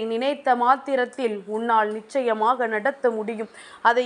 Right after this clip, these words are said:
இந்த தாயானவள் சக்தியாக உன் கைகளில் கொண்டு வந்து கொடுக்கும் பொழுது அதை நீ தைரியமாக செய்து பார். நிச்சயமாக இதில் உனக்கு எந்த கஷ்டங்களும் வரப்போவது கிடையாது. நீ நினைத்தது எல்லாம் உன் வாழ்க்கையில் அரங்கேறும். என் தங்கமே,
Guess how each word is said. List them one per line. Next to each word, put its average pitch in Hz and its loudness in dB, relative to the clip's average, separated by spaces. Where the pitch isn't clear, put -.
இந்த 240 -4
தாயானவள் 247 4
சக்தியாக 269 2
உன் 254 -6
கைகளில் 254 -2
கொண்டு 269 0
வந்து 240 0
கொடுக்கும் 240 -2
பொழுது 226 0
அதை 220 0
நீ 214 -6
தைரியமாக 214 0
செய்து 233 0
பார். 220 -2
நிச்சயமாக 254 2
இதில் 247 -8
உனக்கு 277 -4
எந்த 294 -2
கஷ்டங்களும் 262 -2
வரப்போவது 220 2
கிடையாது. 220 0
நீ 240 -4
நினைத்தது 247 -2
எல்லாம் 240 2
உன் 220 -6
வாழ்க்கையில் 226 0
அரங்கேறும். 208 -2
என் 233 -2
தங்கமே, 240 -2